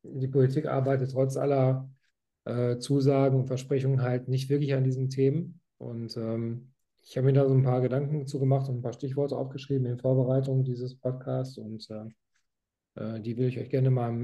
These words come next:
äh, daran teilhaben lassen. Ähm, also aus meiner Sicht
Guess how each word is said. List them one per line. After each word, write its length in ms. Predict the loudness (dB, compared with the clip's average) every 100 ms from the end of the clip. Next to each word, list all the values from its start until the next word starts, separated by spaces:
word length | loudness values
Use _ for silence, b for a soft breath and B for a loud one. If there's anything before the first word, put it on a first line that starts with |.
| -4
äh, 140 | -6 -6
daran 200 | -6 -2
teilhaben 440 | 0 2 2 2
lassen. 500 | -2 -4 -6 -6 -8
Ähm, 440 | -12 -10 -8 -10 -12 _ _
also 120 | -8
aus 140 | -6 0
meiner 240 | 0 2
Sicht 460 | 0 -2 -4 -12